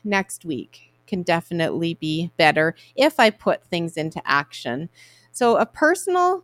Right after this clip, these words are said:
wellness plan is about creating the habits and best practices, uh, on a daily and weekly basis. And I always say it's about setting small goals on a daily basis that you can tackle.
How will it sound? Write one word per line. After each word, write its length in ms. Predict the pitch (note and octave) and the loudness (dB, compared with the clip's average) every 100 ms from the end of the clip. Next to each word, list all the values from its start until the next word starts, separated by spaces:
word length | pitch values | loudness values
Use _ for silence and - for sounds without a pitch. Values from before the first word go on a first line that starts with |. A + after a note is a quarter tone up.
| - | -2
wellness 600 | G3 F#3+ G3 G3 F#3 - | 2 2 2 0 -4 -8
plan 480 | - D#3 D#3 D#3 F3 _ _ - _ | -6 -2 -2 -4 -6 _ _ -20 _
is 120 | G3 | -2
about 320 | G3 G3 - | 0 0 -2
creating 500 | - A#3+ A#3+ B3+ B3 | -4 0 2 2 0
the 80 | A3 | -2
habits 680 | G3+ G#3 G#3 B3 D#4+ - - G3 | -2 0 0 0 -2 -6 -10 -8
and 260 | F3+ E3 | -6 -4
best 380 | - G3 A3+ - | 0 0 0 -4
practices, 880 | - F3 F3 - D3+ - A2 F3 - _ _ _ _ | -2 -2 -4 -12 -14 -8 -8 -8 -14 _ _ _ _
uh, 200 | F3 E3+ - | -6 -4 -4
on 140 | F#3 | -2
a 60 | F#3 | 0
daily 360 | F#3 F3 F3+ | 0 0 0
and 160 | F3 E3 | -2 -4
weekly 420 | D#3+ D#3+ E3+ D#3 | -6 -6 -6 -6
basis. 640 | - G2+ - D#3 E3+ - - _ _ - | -4 -6 -6 -10 -10 -14 -20 _ _ -6
And 220 | F#3 F#3 - - | -4 -4 -6 2
I 260 | G#3+ A3 | 4 4
always 280 | G#3+ F#3+ F#3 | 4 0 -2
say 200 | F3+ F3 | -2 0
it's 220 | - F#3 | -2 -4
about 340 | F#3+ G3 F#3+ - | -2 0 0 -2
setting 360 | G#3 F#3+ G3 | -2 0 -2
small 640 | - - G#3 F#3+ G3+ A3+ A#3 | -6 -6 -2 2 4 4 4
goals 640 | G3+ F3+ F3 G3+ A#3 - _ _ _ _ | 2 4 4 0 -2 -12 _ _ _ _
on 140 | F#3 F3+ | -6 -6
a 80 | |
daily 380 | E3 D#3+ D#3+ E3 | -4 -2 -2 -4
basis 580 | - D3 D#3+ - D#3+ - - | -4 -6 -4 -4 -4 -4 -4
that 160 | - | -4
you 140 | F3 E3+ | -4 -4
can 200 | F3 D#3 | -6 -8
tackle. 640 | - C#3+ D3+ - G2+ | -6 -6 -4 -8 -10